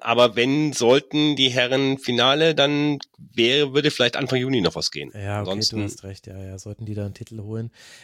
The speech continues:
Speaker 2: Aber es ist, es stinkt natürlich zum Himmel. Also so <laughs> ehrlich muss man das sagen. Also das ist
Speaker 1: Ja, ja,
Speaker 2: natürlich
Speaker 1: klar.
Speaker 2: totaler Quatsch. Du hast also die, die Terminproblematik völlig richtig.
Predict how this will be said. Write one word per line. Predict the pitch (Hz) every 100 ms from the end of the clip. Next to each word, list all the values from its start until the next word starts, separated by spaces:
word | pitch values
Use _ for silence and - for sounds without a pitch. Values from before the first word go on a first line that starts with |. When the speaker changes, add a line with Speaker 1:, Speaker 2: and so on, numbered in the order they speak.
| -
Speaker 2:
Aber | 127 139
es | 123
ist, | 160 -
es | 135 -
stinkt | 135 117
natürlich | 123 120 107 -
zum | 101
Himmel. | 113 98 -
Also | 110 110
so | 101 135
<laughs> | 143
ehrlich | 226 180 -
muss | 180 165
man | 131
das | 117
sagen. | 117 123 127 127
Also | 120 110
das | 113
ist | 139
Speaker 1:
Ja, | 156
ja, | 185
Speaker 2:
natürlich | 143
Speaker 1:
klar. | - 127
Speaker 2:
totaler | 120 120
Quatsch. | - 143 - - -
Du | - 143
hast | 156
also | 175 143
die, | 147 165 - - -
die | 147
Terminproblematik | 147 147 196 170 151 147 143 147 -
völlig | - 143 131 117
richtig. | 165 - 165